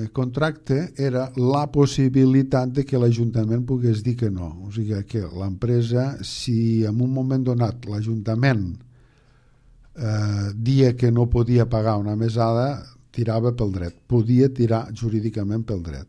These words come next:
eh? Per incompliment de contracte. Llavors, el que van fer, una vegada pràcticament va estar acabada, va ser que van canviar esta clàusula i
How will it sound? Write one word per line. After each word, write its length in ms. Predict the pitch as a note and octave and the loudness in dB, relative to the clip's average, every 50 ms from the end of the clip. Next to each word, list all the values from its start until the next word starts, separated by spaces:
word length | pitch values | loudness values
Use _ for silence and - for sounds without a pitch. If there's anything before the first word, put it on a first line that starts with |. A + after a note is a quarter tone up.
| _ _ _ F2 | _ _ _ -10
eh? 80 | G#2+ - - - _ _ _ _ _ _ _ - - _ _ _ _ _ _ _ _ _ _ _ _ _ _ _ _ _ _ _ _ _ _ _ - _ _ _ - _ _ _ _ _ _ - - - | -10 -10 -12 -16 _ _ _ _ _ _ _ -20 -20 _ _ _ _ _ _ _ _ _ _ _ _ _ _ _ _ _ _ _ _ _ _ _ -20 _ _ _ -20 _ _ _ _ _ _ -20 -20 -8
Per 140 | - C3 A2+ | -4 -4 -2
incompliment 480 | A2+ G#2+ G#2 A2 G2+ A2 G#2 A2 A2+ G#2+ | -2 -2 -4 -4 -4 -2 -2 -2 -2 -2
de 120 | A#2+ A#2+ B2 | -2 -2 0
contracte. 540 | A2+ G2+ - F#2 E2 E2 - - D2+ D2+ G2+ - - _ _ _ _ _ _ _ - | -2 -2 -2 -4 -6 -8 -8 -10 -12 -12 -12 -14 -18 _ _ _ _ _ _ _ 0
Llavors, 520 | B2 B2 B2+ C3 C3+ C#3+ D#3 E3+ E3+ D#3 | 2 4 6 6 8 6 6 4 2 2
el 100 | D3+ B2+ | 0 2
que 100 | - C#3 | 2 2
van 160 | B2+ B2+ B2+ A#2+ | 2 2 2 2
fer, 340 | - D3+ D3+ D3 D#3 F3+ F#3 - - - - A2 | 2 2 2 2 2 0 -2 -6 -10 -16 -12 -6
una 340 | A2 A#2 A2+ A2 A2+ A2 | -2 0 0 2 2 2
vegada 400 | G2+ G#2+ A2 A2+ A#2+ A#2+ A#2 A2+ | 2 0 2 2 2 2 2 2
pràcticament 720 | A2 A#2 A2+ G#2+ A2 A2 - A#2+ A2 A2+ A#2 A#2 A2 A2 G#2 | 0 -2 -4 -2 -4 -4 -4 -2 -2 0 0 -2 -2 -2 -2
va 140 | G#2+ G#2+ - | -4 -4 -4
estar 180 | - - A#2 A2 | -2 -2 -2 -2
acabada, 560 | A2+ B2 A#2 A#2+ C3 C#3+ C3+ C3 D3+ G3 G3 - | 0 0 0 2 2 2 2 0 -2 -4 -6 -4
va 160 | A2+ B2 A#2+ | 0 0 2
ser 380 | A#2 - D3+ D3 E3 F3 F#3+ - | 2 6 6 6 6 4 0 -4
que 160 | - B2+ A#2+ | -4 -2 -2
van 140 | A#2+ A#2 A2 | -2 -2 -2
canviar 460 | - B2+ A2+ A2 A#2 A#2+ A#2+ A#2+ A#2 A2 - G#2+ | -2 -2 -2 0 2 2 2 2 2 -2 -4 -8
esta 280 | A2 - - A2 G#2+ | -8 -8 -8 -12 -14
clàusula 580 | - - C#3+ D#3+ F3 D#3 C3+ C3+ B2+ B2 C3 D#3+ G#3+ A3+ - - - - - - - - - - - - - - - - - - - - - _ - - - - - - - | -8 -6 -6 -4 -4 -2 0 0 2 2 2 0 -2 -4 -8 -14 -18 -18 -18 -20 -20 -20 -20 -20 -20 -20 -20 -20 -20 -20 -20 -20 -20 -20 -20 _ -20 -20 -20 -20 -20 -6 0
i 160 | F#3 F#3 | 2 4